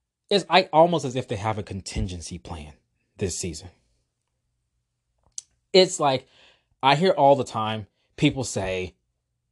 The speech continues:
"Well, I think Patrick Beverley would be great with Anthony Davis behind him," or, "I think this person would be great with Anthony Davis behind him." Here's the thing. I'm not trying to be mean when I say this, but oftentimes Anthony Davis is injured.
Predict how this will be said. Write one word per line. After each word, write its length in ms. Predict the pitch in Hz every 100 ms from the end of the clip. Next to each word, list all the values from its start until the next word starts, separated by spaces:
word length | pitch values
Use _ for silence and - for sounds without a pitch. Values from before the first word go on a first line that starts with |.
| _ _ _ _
"Well, 460 | 123 123 120 110 - -
I 100 | 110
think 240 | 151 147
Patrick 260 | 131 120 117
Beverley 280 | 117 110
would 80 | 107
be 120 | 104
great 380 | 95 101 98 92 _ _ _ _
with 360 | 123 135 131 - _ _ _ _ _ -
Anthony 280 | 131 127 110
Davis 180 | 104
behind 300 | 95 98 95
him," 180 | 87 82 - _
or, 180 | 139 131
"I 100 | 113
think 540 | - - 160 151 - _ -
this 200 | 131 123
person 260 | 123 -
would 60 | 117
be 100 | 110
great 320 | 113 110 107 -
with 120 | 120 123
Anthony 280 | 117 113
Davis 100 | 107
behind 340 | - 95 107 87
him." 180 | 87 82 _ _ _
Here's 200 | 180 175
the 80 |
thing. 260 | - 110 85 - _ _ _ _ _ _ _ _ _ _ _ _ _ _
I'm 120 | 85 101
not 160 | 101
trying 160 | 123 117
to 20 |
be 80 | 120
mean 160 | 120
when 120 | 123 120
I 40 |
say 180 | - 90
this, 300 | 95 - - - _ _ _ _ _ _ _ _ _ _ _
but 140 | 107 -
oftentimes 560 | 113 - 135 117 113
Anthony 300 | 80 95 98
Davis 300 | 90 87 90
is 120 | 90 87
injured. 300 | 87 73